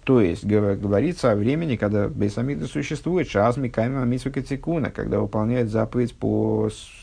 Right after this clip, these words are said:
так, как ее положено выполнять, так, как она с-, вот, с точки зрения закона.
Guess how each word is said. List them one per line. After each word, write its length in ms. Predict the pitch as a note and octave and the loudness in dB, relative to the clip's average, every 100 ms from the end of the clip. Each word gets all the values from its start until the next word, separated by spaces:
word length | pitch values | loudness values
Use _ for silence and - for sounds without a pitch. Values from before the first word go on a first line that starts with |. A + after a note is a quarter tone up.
| - | -4
так, 180 | G#2+ G#2+ | -2 0
как 240 | A#2 - | -4 -2
ее 240 | B2 A#2 A2+ | 0 2 2
положено 520 | A#2+ B2 B2 B2 B2 | 4 4 2 2 0
выполнять, 640 | B2 B2 C3+ D#3+ A3 G#3 - - - - | 0 0 0 0 -2 -4 -10 -18 -18 -4
так, 200 | - G2+ | 2 2
как 180 | A2+ G2+ | 2 2
она 480 | A2 A2 G#2+ G#2+ G#2 | 2 2 2 0 -2
с-, 160 | - | -4
вот, 320 | G#2+ - - - - - - - - - | -6 -6 -8 -18 -20 -20 -20 -18 -16 -8
с 180 | G2+ G2+ | -6 -2
точки 280 | A2+ - | -2 0
зрения 300 | A#2 B2 B2+ | 2 2 2
закона. 520 | A#2 B2 B2 F3 D#3 | 2 0 2 0 0